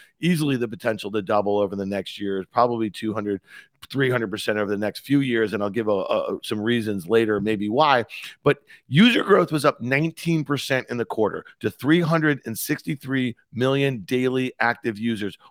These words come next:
well above that of Twitter's, a company that is being taken out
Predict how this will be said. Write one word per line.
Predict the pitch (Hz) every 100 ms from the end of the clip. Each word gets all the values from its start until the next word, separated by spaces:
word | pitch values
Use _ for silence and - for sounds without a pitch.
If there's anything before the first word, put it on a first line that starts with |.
| _
well | 104 113 160 214
above | 190 165 156 131
that | 127 123 -
of | 113 -
Twitter's, | 139 131 113 104 - -
a | 110
company | - 170 160 143
that | 127 131
is | 117
being | - 165 185
taken | 175 175 165
out | 151 143